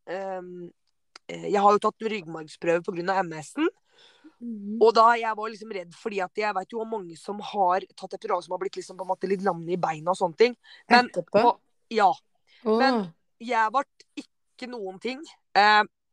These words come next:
Speaker 1: etter jeg hadde fått epidural og sånne ting, og jeg, da fikk jeg jo sove litt. Ehm, og
Speaker 2: Men
Speaker 1: da jeg
Speaker 2: anbefaler de da egentlig ikke epidural, eller hvordan var det med deg?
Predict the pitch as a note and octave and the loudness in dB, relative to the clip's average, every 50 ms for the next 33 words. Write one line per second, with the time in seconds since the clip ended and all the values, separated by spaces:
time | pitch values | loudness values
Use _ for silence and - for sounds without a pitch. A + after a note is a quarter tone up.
0 | _ _ _ _ _ _ _ _ _ _ _ - B3+ A#3+ _ - G3+ G#3 A3 A3+ | _ _ _ _ _ _ _ _ _ _ _ -4 -4 -4 _ -2 0 0 0 -2
1 | A3+ G#3 - - G#3 - _ G3 F3 - A#3 A3+ G3+ G#3 G3+ G3+ F3+ E3 A#3 A#3+ | -4 -6 -8 -12 -12 -12 _ -14 -10 -6 -4 -2 -2 -2 -4 -8 -8 -8 -6 -4
2 | A#3+ A#3 G#3+ G3+ G3+ G#3+ G#3 _ _ _ _ _ _ _ _ _ A#3 - - A#3 | -4 -2 0 0 0 0 -2 _ _ _ _ _ _ _ _ _ -6 -6 -6 -8
3 | - - G#3 G#3+ A#3+ - - - A3+ G3 E3 D3+ D3 D#3 F3 A3 B3 - _ _ | -6 -6 -4 -4 -4 -6 -6 -6 -4 -4 -4 -4 -4 -6 -6 -6 -6 -6 _ _
4 | - - _ _ _ _ F#3 G3 G3 G3+ G3 F#3+ G3 G3 G3 F#3 _ _ _ _ | -20 -20 _ _ _ _ -2 0 0 0 0 -2 -4 -6 -10 -18 _ _ _ _
5 | _ _ _ - - - A#3+ C4 A#3 G#3+ A3 A#3+ A3+ G#3 G3+ G3 G#3 G#3 G#3 - | _ _ _ -20 -2 0 2 2 2 2 2 2 2 2 2 2 2 2 2 2
6 | A3 G3+ F#3 F3+ F3+ F#3 F#3 F3 F3+ G3 G3 F#3 F3 F3+ F3+ F3+ F3+ F3+ F3 - | 2 2 2 2 0 -2 -4 -2 0 -2 -2 -2 -2 -4 -4 -2 -2 -4 -6 -6
7 | F#3 F#3 F3 E3 D#3 D#3+ D#3+ D#3 - _ F3+ - - A3 - _ _ _ - F3+ | -8 -8 -8 -8 -10 -10 -12 -12 -12 _ -16 -12 -12 -12 -14 _ _ _ -6 -4
8 | F3 E3+ E3+ E3 E3 - - E3+ E3+ E3 F3+ F#3 F#3 G#3 A3+ B3+ C4+ C4+ C#4 C4 | -4 -4 -4 -6 -8 -6 -8 -8 -6 -6 -4 0 2 2 4 4 2 0 -2 -4
9 | B3+ A#3 A#3+ A3+ G#3+ G#3+ G#3+ A3 A3 G#3 G3+ F#3 F3+ F3 F3+ F#3 F#3 F3+ F3 E3+ | -4 -6 -4 -4 -2 -2 0 0 -2 -2 -2 -4 -6 -8 -8 -10 -8 -8 -8 -6
10 | F3 F#3 F#3+ F#3 | -6 -6 -6 -8